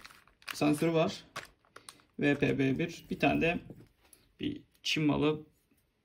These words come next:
Şöyle bakalım. P N P sensör var. Normalde ben bunu M P N istemiştim.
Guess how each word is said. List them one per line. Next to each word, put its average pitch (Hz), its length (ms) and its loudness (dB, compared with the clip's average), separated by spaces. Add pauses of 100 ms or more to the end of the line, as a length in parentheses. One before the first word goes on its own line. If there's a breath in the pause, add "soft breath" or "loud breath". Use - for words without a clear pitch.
(1040)
Şöyle - 520 -8
bakalım. 175 760 -4 (1000 loud breath)
P 147 200 6
N 143 60 2
P 156 120 -2
sensör 147 440 0
var. - 160 -4
Normalde 175 300 2
ben 175 140 0
bunu 175 100 0
M 165 180 2
P 175 140 2
N - 20 4
istemiştim. 190 560 0